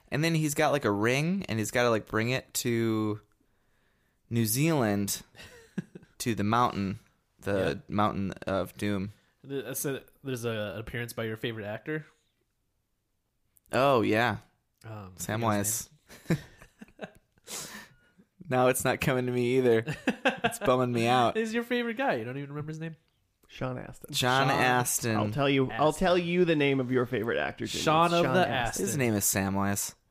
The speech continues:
Speaker 1: <laughs>
Speaker 3: It's Rudy. <laughs> His name
Speaker 1: Yeah.
Speaker 3: is Rudy. Um. So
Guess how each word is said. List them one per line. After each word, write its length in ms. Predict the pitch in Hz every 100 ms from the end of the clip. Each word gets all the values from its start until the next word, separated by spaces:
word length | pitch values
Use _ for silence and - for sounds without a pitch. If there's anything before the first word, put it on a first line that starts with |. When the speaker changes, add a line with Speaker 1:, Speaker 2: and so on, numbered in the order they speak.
| _ _ - - -
Speaker 1:
<laughs> 100 | 180 - 175 - - - _ - - - - -
Speaker 3:
It's 200 | 190 -
Rudy. 480 | 123 151 175 135 117 - -
<laughs> 220 | - - -
His 100 | 143
name 100 | 143
Speaker 1:
Yeah. 140 | 117
Speaker 3:
is 40 |
Rudy. 420 | 117 135 131 104 104 - - - -
Um. 600 | 143 151 143 135 123 113 - _ _ _ -
So 600 | - 151 139 131 -